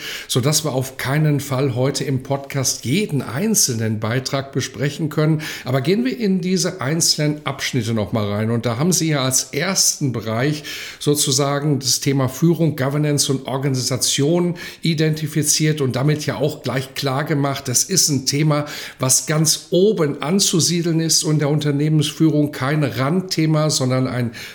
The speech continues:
Top-Thema. Vielleicht gelingt es uns aber, Herr Pedell, wenn wir in alle Beiträge dieses Segments einsteigen,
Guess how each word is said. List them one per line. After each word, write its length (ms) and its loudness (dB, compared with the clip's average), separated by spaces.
Top-Thema. 840 0
Vielleicht 400 0
gelingt 460 2
es 140 4
uns 200 2
aber, 180 0
Herr 140 0
Pedell, 380 2
wenn 160 4
wir 180 2
in 460 2
alle 340 2
Beiträge 840 0
dieses 440 0
Segments 540 0
einsteigen, 760 -2